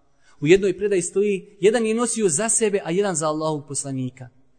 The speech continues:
Pa ga je Allahov poslanik, alihi salatu wasalam, također potapšao po glavi i kazao je: „Teško Ammaru,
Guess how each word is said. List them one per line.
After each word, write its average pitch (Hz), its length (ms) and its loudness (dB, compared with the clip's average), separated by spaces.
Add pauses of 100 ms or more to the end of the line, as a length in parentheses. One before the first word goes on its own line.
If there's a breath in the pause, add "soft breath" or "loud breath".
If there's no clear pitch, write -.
(480)
Pa 156 100 0
ga 165 60 0
je 175 60 6
Allahov 180 300 4
poslanik, 175 400 -2
alihi 170 240 0
salatu 175 440 0
wasalam, 170 440 0
također 175 480 -4
potapšao 165 800 -4 (340 soft breath)
po 156 120 -4
glavi 175 440 0
i 160 80 0
kazao 170 560 2
je: 170 240 2 (400 loud breath)
„Teško 196 420 -2
Ammaru, 185 580 0